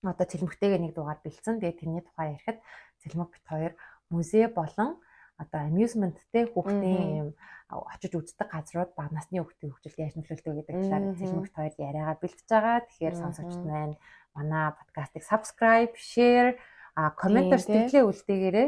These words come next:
Speaker 1: Бид нар
Speaker 2: Тийм.
Speaker 1: сэтгэл маш их
Speaker 2: Хамтдаа
Speaker 1: уншдаг.
Speaker 2: сонсъё, хамтдаа суръя гэдэг байгаа шүү дээ. Бүр
Speaker 1: Тийм.
Speaker 2: бүх юмыг судлаа.
Speaker 1: Тийм. Тэгэхээр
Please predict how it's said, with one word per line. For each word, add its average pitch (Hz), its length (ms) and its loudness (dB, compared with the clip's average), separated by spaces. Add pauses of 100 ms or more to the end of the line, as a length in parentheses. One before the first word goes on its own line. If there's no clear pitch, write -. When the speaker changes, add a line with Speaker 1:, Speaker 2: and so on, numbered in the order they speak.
Speaker 1:
Бид 175 100 -2
нар 185 140 4
Speaker 2:
Тийм. 165 80 -4
Speaker 1:
сэтгэл 190 400 -2
маш 208 160 -2
их 226 100 -6
Speaker 2:
Хамтдаа 202 140 0
Speaker 1:
уншдаг. - 400 2
Speaker 2:
сонсъё, 170 560 -2
хамтдаа 196 480 -10
суръя 185 400 -2
гэдэг - 160 -6
байгаа 202 160 -6
шүү - 80 -2
дээ. 214 160 8
Бүр 214 140 10
Speaker 1:
Тийм. 247 100 6
Speaker 2:
бүх 220 240 6
юмыг 180 240 -2
судлаа. 170 480 -8 (400)
Speaker 1:
Тийм. 185 320 -6
Тэгэхээр 180 280 -2